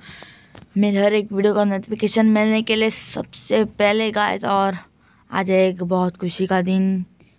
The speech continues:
क्योंकि आज हम कुछ तो तगड़ा करने वाले हैं। क्या मैं आपको दिखा दूँ guys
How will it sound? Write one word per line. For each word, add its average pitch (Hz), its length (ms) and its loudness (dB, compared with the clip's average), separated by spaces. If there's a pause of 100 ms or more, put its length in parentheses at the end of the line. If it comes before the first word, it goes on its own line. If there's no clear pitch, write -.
(720)
क्योंकि 190 520 -2 (1600)
आज 190 240 -2
हम 190 140 0
कुछ - 300 -10
तो 190 400 0 (140)
तगड़ा 185 300 0
करने 185 320 -2
वाले 190 280 -2
हैं। 170 220 -6 (2250)
क्या 208 180 0
मैं 196 140 0
आपको 196 300 -4
दिखा 190 280 0
दूँ 196 200 0
guys 202 500 -2